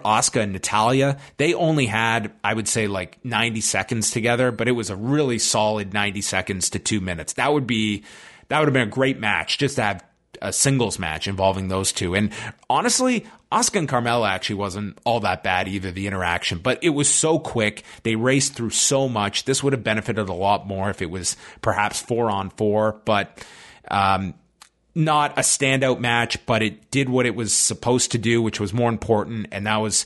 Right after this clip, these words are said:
make Asuka come across like a big star. So I think that if you're gonna sa-, sacrifice match quality, you got the bigger goal of protecting Asuka, uh, accomplished. So that was a strong part of the women's match.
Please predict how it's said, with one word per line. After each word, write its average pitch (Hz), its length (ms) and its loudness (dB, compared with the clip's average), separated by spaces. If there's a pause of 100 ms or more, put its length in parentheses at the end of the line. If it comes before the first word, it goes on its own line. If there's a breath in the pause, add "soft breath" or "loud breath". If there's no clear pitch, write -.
(220 loud breath)
make 120 260 0 (100)
Asuka 104 440 2
come 104 200 -2
across 101 400 2
like 95 100 -2
a 95 60 -6
big 87 280 -4
star. - 460 0
So 98 480 -2
I 113 140 0
think 117 260 -4
that 107 320 -2 (240 loud breath)
if - 140 -4
you're 107 220 2
gonna 127 180 -2
sa-, - 260 0
sacrifice 123 840 -2
match 110 300 -2
quality, 127 580 2 (160 loud breath)
you 120 160 0
got 120 240 2
the 117 60 2
bigger 113 300 0
goal 101 540 -2
of 101 380 -2 (200 soft breath)
protecting 110 460 -4
Asuka, 90 560 0 (300 loud breath)
uh, 85 260 2 (140)
accomplished. - 640 -6
So 90 480 -4
that 107 200 -2
was 87 140 -8
a 85 60 -6
strong 87 480 -2
part 80 340 -4
of - 140 -10
the 78 80 -6
women's 62 340 -10
match. - 340 -10